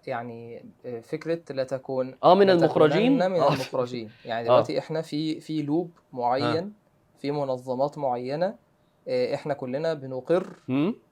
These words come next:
Speaker 1: آه، الشذوذ وبندعمه، ولو أنت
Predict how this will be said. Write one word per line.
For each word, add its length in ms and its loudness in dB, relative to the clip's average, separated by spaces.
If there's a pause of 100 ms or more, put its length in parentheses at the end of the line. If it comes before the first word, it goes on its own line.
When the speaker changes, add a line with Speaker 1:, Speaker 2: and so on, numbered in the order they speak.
(120)
Speaker 1:
آه، 480 -2
الشذوذ 720 -4 (260)
وبندعمه، 640 -2 (560)
ولو 260 0
أنت 480 -2